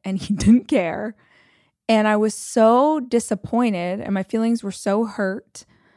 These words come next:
And it was emblematic of a lot of stuff that I didn't see until about eighteen years later. But the point is,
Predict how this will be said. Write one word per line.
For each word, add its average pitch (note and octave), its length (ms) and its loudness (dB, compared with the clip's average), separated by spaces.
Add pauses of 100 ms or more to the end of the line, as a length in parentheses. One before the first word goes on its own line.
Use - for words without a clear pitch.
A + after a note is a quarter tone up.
(640)
And A#3+ 100 4
it B3+ 100 2
was C4+ 120 -4
emblematic A3+ 760 0
of F#3+ 300 -4
a G3+ 60 -4
lot A#3+ 280 -4
of A3+ 120 0
stuff G#3+ 400 -4
that G3 120 -2
I F#3+ 80 0
didn't G3 460 0
see B3 560 -4 (880)
until G3+ 640 -4
about G3 340 -2
eighteen G#3 480 -6
years G3+ 280 -6
later. G3 460 -6 (300)
But A#3 580 -2 (360)
the G#3 100 -6
point C4+ 420 0
is, G3+ 480 -8